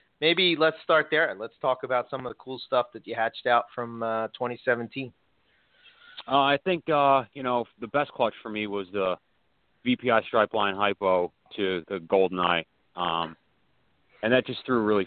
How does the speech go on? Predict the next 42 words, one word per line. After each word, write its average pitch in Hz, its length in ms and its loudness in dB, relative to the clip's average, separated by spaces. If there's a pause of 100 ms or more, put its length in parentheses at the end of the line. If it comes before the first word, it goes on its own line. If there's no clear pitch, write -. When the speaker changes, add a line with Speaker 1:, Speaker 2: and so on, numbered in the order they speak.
Speaker 2:
funky 95 380 -2
stuff. 92 260 4 (320)
You 104 120 -10
know, 90 420 -2
I 107 40 -6
know 110 100 0
you 101 120 2
guys 90 140 0
wanted 92 240 0
to - 80 -12
talk 95 180 -2
about 90 240 -6
the 90 80 -8
hypo 92 380 -2
gene, 87 340 -10
so, 87 240 0 (720)
um, 92 400 4 (220)
might 127 160 0
as 101 80 -2
well 117 100 4
jump 107 320 -2
in 101 220 -2
and 90 180 -6 (420)
I'll 110 80 -2
give 127 160 0
you 123 100 4
my 107 180 4
best 104 260 0 (100)
shot 110 240 4
at 113 160 6
it. 113 140 -4 (160)
You 113 80 -4
know, 101 340 0
Speaker 1:
Okay. 139 320 2
Speaker 2:
like 110 140 2
anything 123 380 0
blo-, 120 160 2 (500)
anything 131 360 -2
blood 131 220 2
python, 127 540 -4
it's 107 160 -16
kinda, 117 400 -4